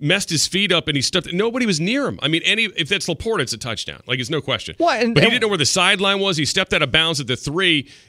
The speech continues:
Speaker 1: and it was such a weird thing 'cause I think
Speaker 2: Yeah.
Speaker 1: he was so shocked how wide open he was. Or he ste-, sc-, sorry, stepped out of bounds at the one. And,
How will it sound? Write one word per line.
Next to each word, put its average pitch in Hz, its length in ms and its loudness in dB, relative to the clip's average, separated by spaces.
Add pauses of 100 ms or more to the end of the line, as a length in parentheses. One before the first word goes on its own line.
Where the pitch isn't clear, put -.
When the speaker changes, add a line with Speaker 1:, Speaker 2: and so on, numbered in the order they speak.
Speaker 1:
and 160 100 4
it 170 40 2
was 156 160 0
such 240 280 0
a 196 80 0
weird 180 580 0
thing 185 280 0
'cause 143 140 2
I 220 80 4
think 302 120 4
Speaker 2:
Yeah. 269 120 4
Speaker 1:
he 120 40 0
was 151 160 2
so 196 160 2
shocked 190 520 0
how 156 120 2
wide 156 300 2
open 160 300 0
he 120 60 2
was. 107 400 0 (160)
Or 151 60 0
he - 20 2
ste-, - 220 0
sc-, - 260 -4
sorry, 123 200 0
stepped 131 180 -4
out 123 140 0
of 92 80 -8
bounds 107 200 -2
at - 40 -10
the 95 60 -6
one. 82 200 -6 (340)
And, 143 140 2